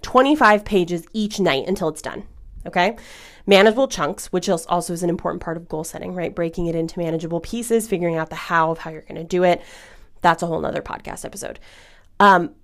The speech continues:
but let's say I've got this goal, I've got my steps. Okay, I'm doing really well, I'm reading twenty-five pages a night, and then I skip my reading one night. I'm too tired, I fall asleep, I don't do it. I have a shitty night, I forget to do it.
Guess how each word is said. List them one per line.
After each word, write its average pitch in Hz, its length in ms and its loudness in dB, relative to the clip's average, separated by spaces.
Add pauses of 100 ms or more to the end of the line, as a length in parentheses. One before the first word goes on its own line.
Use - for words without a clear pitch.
(120)
but 214 180 8
let's 302 220 6
say 196 360 8
I've - 140 2
got 220 220 8
this 247 120 0
goal, 180 300 8
I've 175 140 0
got 165 180 4
my 185 80 0
steps. - 640 -2 (280)
Okay, - 420 0 (180)
I'm 208 140 6
doing 220 260 8
really 180 240 6
well, 220 260 12
I'm 202 100 6
reading 175 220 2
twenty-five 175 380 0
pages 165 280 -4
a 175 60 4
night, 185 300 4 (640)
and 214 160 4
then 226 80 4
I 233 100 6
skip - 440 0
my 175 80 4
reading 143 380 -2 (320)
one 147 140 -4
night. 98 220 -12 (1080)
I'm 196 100 -2
too 233 140 -2
tired, 185 280 6
I 180 40 4
fall 175 220 4
asleep, 170 340 -2
I 180 60 -2
don't 160 200 -2
do - 140 -8
it. - 140 -8 (520)
I 175 160 8
have 190 280 6
a 208 40 2
shitty 196 280 2
night, 160 320 4
I 180 60 2
forget 165 340 -4
to - 80 -10
do - 160 -10
it. - 160 -10